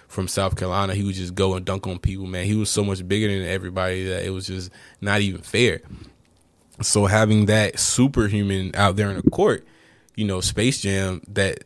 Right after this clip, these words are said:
that, that, that's different. But I haven't seen nothing like, no shit like that since then. And, you know, I'll definitely be,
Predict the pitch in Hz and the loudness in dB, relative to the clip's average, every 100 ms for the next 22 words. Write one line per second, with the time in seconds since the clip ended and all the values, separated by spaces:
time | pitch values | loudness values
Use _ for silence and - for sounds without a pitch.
0 | _ 101 92 85 104 101 101 104 92 92 | _ -4 -4 0 0 0 0 0 -2 -2
1 | 104 98 87 80 - _ _ - 92 113 | 0 0 -6 -12 -20 _ _ -4 0 2
2 | 127 107 95 120 123 107 98 92 90 - | 2 2 0 2 4 4 0 -2 -6 -6
3 | 98 - 98 82 95 95 90 - - 117 | -6 -4 -6 -6 -6 -6 -6 -6 -4 -2
4 | 113 - - - 104 95 - - - - | -4 -6 -4 0 0 -2 -10 -20 -20 -20
5 | - 101 95 98 104 101 95 95 107 95 | -2 0 2 0 0 0 0 2 2 2
6 | 104 107 98 95 95 98 95 92 95 | 0 0 -2 -4 -4 -2 -2 -4 -6